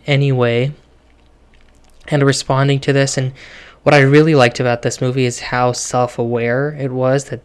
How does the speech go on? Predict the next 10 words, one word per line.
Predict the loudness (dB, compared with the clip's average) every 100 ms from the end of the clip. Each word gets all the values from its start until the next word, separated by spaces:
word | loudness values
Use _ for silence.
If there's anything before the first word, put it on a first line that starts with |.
| _
this | -10 -6
movie | -4 -4 -4 -8 -16 -4
is | -4 -2
literally | -2 0 0 0 -4
just | -6 -8 -6
about | -4 -4
a | -4
white | -6 -8 -8
guy | -6 -4
saving, | -6 -8 -6 -6 -6 -8 -10